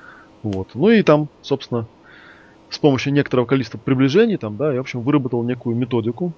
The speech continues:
некую технику, которую, если применять, действительно она позволяет там за, э, ну, при условии интенсивных занятий, там, по два, по три часа в день, если заниматься, то действительно за два, за три, за четыре, может быть, месяца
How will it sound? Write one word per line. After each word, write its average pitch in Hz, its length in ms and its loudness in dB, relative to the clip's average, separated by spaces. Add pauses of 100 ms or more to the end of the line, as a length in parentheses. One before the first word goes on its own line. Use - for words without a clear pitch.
некую 117 300 -6
технику, 120 480 -2
которую, 139 340 0
если 135 200 -6
применять, 147 400 2
действительно 147 360 -6
она 127 100 -2
позволяет 127 500 2
там 107 180 -4
за, 104 260 0 (840)
э, 113 60 -8
ну, 127 280 2 (100)
при 139 120 4
условии 139 320 4
интенсивных 135 480 -2
занятий, 170 380 2
там, 120 160 -10
по 117 100 -2
два, 113 160 2
по 117 100 -6
три 117 140 -6
часа 113 180 -4
в 107 40 -4
день, 107 140 -4
если 101 180 -10
заниматься, 131 480 -4
то 101 400 -6
действительно 196 340 -6
за 151 140 0
два, 151 180 2
за 143 80 2
три, 147 320 -4 (120)
за 123 140 -4
четыре, 127 380 0
может 107 220 -4
быть, 101 120 -8
месяца 117 540 -2